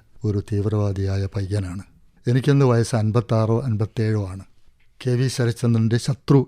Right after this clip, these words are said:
എന്ന നാടകത്തിലേക്ക് എന്നെ സെലക്ട് ചെയ്തത് അതേ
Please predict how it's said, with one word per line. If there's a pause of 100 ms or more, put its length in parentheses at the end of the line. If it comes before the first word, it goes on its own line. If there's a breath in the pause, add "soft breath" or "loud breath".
(100)
എന്ന
നാടകത്തിലേക്ക് (280)
എന്നെ
സെലക്ട്
ചെയ്തത് (520)
അതേ